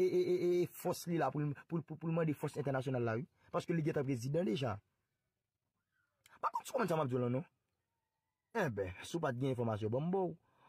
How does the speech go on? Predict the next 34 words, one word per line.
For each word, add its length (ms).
Pou 80
moun 240
menm 240
ki 140
wap 180
tan 160
dim 320
la. 320
Pa 160
gè 80
la 80
man 160
gouman 320
ba 160
la. 160
Vivan 240
sem 160
sementi, 480
pa 160
ka 160
gen 80
nominasyon 560
ba 160
la. 100
e 120
yon 120
pil 220
kout 240
bal 200
apete 400
pou 140
koun 140
nya 160
la, 120